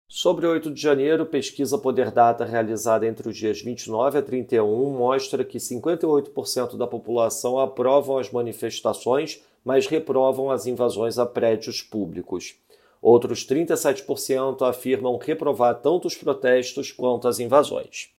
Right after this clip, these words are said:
Passando para o setor internacional, no Reino Unido, o Services P M I de janeiro teve leitura de quarenta e oito ponto sete final, acima do flash quarenta e oito.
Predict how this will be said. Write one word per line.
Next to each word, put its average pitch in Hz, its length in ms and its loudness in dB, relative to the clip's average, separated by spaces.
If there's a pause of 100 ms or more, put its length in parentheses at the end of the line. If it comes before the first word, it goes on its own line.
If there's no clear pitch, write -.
(240)
Passando 190 400 4
para 175 100 -6
o 170 40 -2
setor 139 300 2
internacional, 123 760 0
no 131 100 2
Reino 120 260 -2
Unido, 123 360 0
o 120 40 -2
Services 131 560 0
P - 180 -4
M 110 140 2 (140)
I - 20 -2
de 104 120 -8
janeiro 135 480 0
teve 123 240 -4
leitura 120 420 -4
de 107 100 -12
quarenta 123 400 4
e 143 40 2
oito 123 340 -2
ponto 110 320 -4
sete 113 360 2
final, 110 520 4 (220)
acima 139 420 -2
do 131 100 -4
flash 117 420 2
quarenta 120 440 4
e - 20 10
oito. 104 480 2